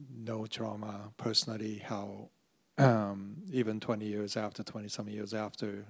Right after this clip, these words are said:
uh, there's lingering trauma, and, um, how everything was affected. Uh, uh, my art is principally a way for me to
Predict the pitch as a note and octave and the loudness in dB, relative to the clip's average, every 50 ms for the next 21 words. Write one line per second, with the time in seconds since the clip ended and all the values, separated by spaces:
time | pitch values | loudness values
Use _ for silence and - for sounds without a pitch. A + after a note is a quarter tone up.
0 | C#3+ - A2 G2+ G#2 G#2 A2 G#2 F#2+ - - - - - - - - _ _ - | -10 -10 -10 -10 -8 -6 -6 -6 -6 -8 -10 -10 -12 -20 -20 -20 -20 _ _ -4
1 | - A#2 G#2+ G#2+ G#2+ G2+ G2+ G2 G2 G2 G2+ G2+ - _ _ _ _ _ _ _ | -4 -2 -2 0 -2 -2 -2 -2 -4 -8 -10 -12 -16 _ _ _ _ _ _ _
2 | - - A2 G#2 G2+ G2+ G#2 G#2 G#2+ - _ _ - D#3 B2 A2 G#2 G2+ G2+ G2+ | -10 -8 -6 -6 -4 -6 -8 -8 -10 -16 _ _ -14 -12 -10 -8 -10 -10 -10 -12
3 | G2+ - - _ _ - - - - - _ _ _ _ _ - G#2+ G2 - - | -14 -16 -20 _ _ -20 -20 -20 -20 -20 _ _ _ _ _ -16 -14 -14 -12 -14
4 | - - - - - - _ _ _ _ _ _ - _ _ - - - - A2 | -14 -14 -16 -18 -20 -20 _ _ _ _ _ _ -20 _ _ -16 -12 -4 -2 -2
5 | G2+ G2+ G#2 G2+ G2+ G#2 G2+ G2 - G#3+ F#4+ - _ _ _ _ _ _ _ _ | 0 0 0 -2 -2 -4 -4 -6 -6 -8 -10 -12 _ _ _ _ _ _ _ _
6 | _ _ _ _ _ _ _ _ - C3 B2 A#2+ A2+ - - A2 G#2 G#2 G2+ G2 | _ _ _ _ _ _ _ _ -2 0 2 2 2 2 0 -2 -2 -4 -6 -6
7 | G#2+ - - A#2 A2 G#2 - - A2 G#2 G2+ G#2+ G#2+ - - A#2 A2+ G#2 G2+ G2+ | -8 -2 0 0 0 0 0 -2 0 0 0 -4 -6 -8 -8 -8 -6 -6 -8 -8
8 | - G3+ D#3 C#3+ F#3+ A#3 F#3+ D3 G3 - _ - D#3 - - - C3 B2+ A#2+ A#2+ | -10 -8 -8 -8 -8 -8 -10 -12 -14 -14 _ -12 -12 -12 -8 -2 2 2 4 6
9 | B2 B2 B2 B2 B2 A#2+ A#2+ - B2 A#2 G#2 - - - - - _ _ _ _ | 6 8 8 10 8 6 6 2 0 2 2 2 0 0 -2 -4 _ _ _ _
10 | _ _ _ - - C3 B2+ A#2 - B2 A2+ B2+ A#2+ A#2+ A#2+ A#2 A2+ A2+ A2+ A2+ | _ _ _ -2 0 2 2 2 0 0 0 0 2 4 4 4 4 4 4 4
11 | A#2 A#2 A#2 C3 C#3 C3+ - - B2+ A#2 A#2 A#2 A#2+ B2 A#2+ - - - A#2+ A2+ | 4 4 2 0 0 -4 -4 -4 -4 -2 -2 0 0 0 0 -2 0 2 2 2
12 | A2+ A2+ A2 A#2 | 2 0 -2 -4